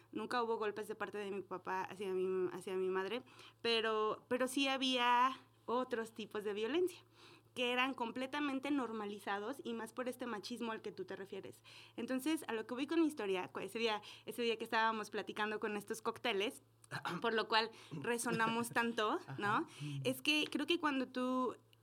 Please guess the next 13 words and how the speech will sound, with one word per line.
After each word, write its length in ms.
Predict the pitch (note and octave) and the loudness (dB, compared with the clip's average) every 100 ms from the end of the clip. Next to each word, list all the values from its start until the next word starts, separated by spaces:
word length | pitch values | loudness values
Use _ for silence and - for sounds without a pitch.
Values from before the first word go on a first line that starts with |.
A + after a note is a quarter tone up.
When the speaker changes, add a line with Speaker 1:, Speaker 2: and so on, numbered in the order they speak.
| _ | _
Speaker 1:
cuando 1000 | A3+ A#3 A3 A3+ A3 G#3+ A3 G#3+ G#3+ G#3 F#3+ - _ _ _ | -4 -2 0 2 2 2 2 2 2 0 -4 -14 _ _ _
eres 320 | A#3+ B3 B3+ C4 | 0 0 0 0
una, 680 | A#3+ A#3 A#3 A3+ A3 G#3 - _ _ _ _ | 2 2 4 2 0 -2 -6 _ _ _ _
una 200 | A3+ C4 | 0 2
mujer 400 | B3 G#3+ A3+ F#3+ | 2 0 0 0
y 140 | A3 A#3 | -2 -4
entras 440 | A3+ A3+ G3 F#3+ - - - _ | -2 0 -2 -2 -12 -20 -20 _
en 200 | G#3+ G#3 | -6 0
la 160 | G#3 G3+ | 0 2
parte 400 | A3 A3 - G3+ | 0 0 -4 0
de 220 | G3 F#3+ | 2 2
la 280 | F#3+ G3 G3 | 2 2 0
víctima, 800 | F3+ B3+ - - F#3+ F3+ F#3+ | -2 -4 -6 -6 0 0 0